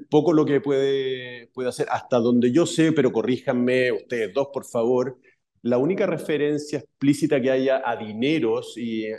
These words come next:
y, y, y, mm, a dineros y política tiene que ver con el financiamiento de los partidos políticos, ¿no? Eh, en este caso, el, el, el, el, el, el supuesto es distinto porque se trata de una, de una campaña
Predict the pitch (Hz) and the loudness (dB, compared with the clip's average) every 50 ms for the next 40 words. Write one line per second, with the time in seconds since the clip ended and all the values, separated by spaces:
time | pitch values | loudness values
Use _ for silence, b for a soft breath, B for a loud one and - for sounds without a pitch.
0 | - - 110 110 107 - - - 110 101 101 101 104 101 98 101 - - - 104 | -6 -4 -2 -2 -2 -4 -4 -4 -4 -2 -2 -2 -4 -6 -8 -12 -14 -10 -4 -2
1 | 104 101 101 98 98 98 98 95 92 90 90 85 80 87 - _ _ _ _ _ | 0 2 2 2 0 -2 -6 -8 -8 -8 -8 -12 -14 -16 -20 _ _ _ _ _
2 | _ _ _ _ _ _ _ _ _ - - 110 107 110 120 135 139 135 139 135 | _ _ _ _ _ _ _ _ _ 2 4 6 8 8 8 8 8 8 6 6
3 | 131 120 110 117 147 147 135 143 - 131 123 131 131 127 120 127 120 120 120 135 | 6 6 8 8 8 8 6 6 4 4 4 6 6 4 6 6 4 4 2 0
4 | 131 123 117 - 123 120 - 113 117 113 - - 117 110 - - 107 - - - | -2 -4 -4 -4 -6 -6 -6 -6 -8 -8 -6 -4 -4 -4 -4 -4 -6 -4 0 4
5 | 165 170 151 - - 113 101 92 90 - 87 - - - - _ _ _ _ _ | 4 4 4 4 2 2 2 2 0 -2 -6 -10 -12 -12 -14 _ _ _ _ _
6 | _ _ _ _ _ _ _ - 185 202 - b b b b b b b b b | _ _ _ _ _ _ _ -14 -12 -12 -12 b b b b b b b b b
7 | _ _ - 117 113 107 104 101 98 101 98 - 110 123 127 127 - 139 - 147 | _ _ 2 4 6 6 6 6 6 6 6 6 4 4 4 2 2 2 4 4
8 | 135 - - 143 143 135 135 131 131 127 123 120 120 110 120 120 113 107 117 107 | 2 2 2 4 4 6 6 6 6 4 2 0 -2 -4 -6 -8 -8 -10 -12 -12
9 | 110 113 - 113 113 113 110 113 107 - 110 107 107 107 107 104 104 104 104 101 | -14 -12 -10 -8 -6 -6 -6 -6 0 2 2 2 2 -2 -8 -10 -10 -10 -12 -12
10 | - - - 107 107 107 - - 85 110 110 - - 143 - 156 147 - 151 123 | -8 -4 -2 -2 -2 -2 -6 -8 -6 -4 -4 0 2 2 4 4 4 4 4 4
11 | 123 120 - - 196 190 170 - 156 131 131 127 - 123 - 127 123 120 117 117 | 4 0 2 4 6 6 6 6 4 2 2 0 -2 -2 -2 0 0 2 0 0
12 | 120 117 117 117 110 107 123 123 123 - - - - - _ _ - 120 117 - | 0 -2 -4 -6 -2 0 0 2 0 0 -4 -8 -16 -18 _ _ -2 0 0 0
13 | - - 151 147 147 143 143 147 151 156 147 | 0 0 2 4 4 4 4 4 4 2 0